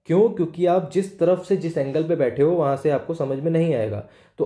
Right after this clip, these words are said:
आप एक बार इमेजिन करो कि आप स्क्रीन के दूसरी तरफ बैठे हो, तो आपको समझ में आएगा कि हवाएं नॉर्दर्न हेमिस्फीयर में अपने राइट साइड में डाइवर्ट हो रही हैं। उधर जब आप बैठोगे तो ये होगा आपका राइट। क्लियर हो गया आपको?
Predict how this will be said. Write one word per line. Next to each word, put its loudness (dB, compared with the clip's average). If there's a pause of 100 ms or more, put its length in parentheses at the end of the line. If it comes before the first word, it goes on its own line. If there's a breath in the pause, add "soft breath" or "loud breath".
आप 4
एक 4
बार 4
इमेजिन 0
करो 0
कि -2
आप 0
स्क्रीन -2
के 2
दूसरी -2
तरफ 0
बैठे 2
हो, 4
तो -2
आपको 0
समझ -2
में -4
आएगा 0
कि -4
हवाएं -2
नॉर्दर्न -2
हेमिस्फीयर -2
में -2
अपने -2
राइट 0
साइड 0
में 0
डाइवर्ट 2 (100)
हो 0
रही 0
हैं। -8 (380 soft breath)
उधर 4
जब 4
आप 4
बैठोगे 0
तो -2
ये -2
होगा -2
आपका -2 (680 soft breath)
राइट। 0 (500 soft breath)
क्लियर 6
हो 4
गया 4
आपको? 2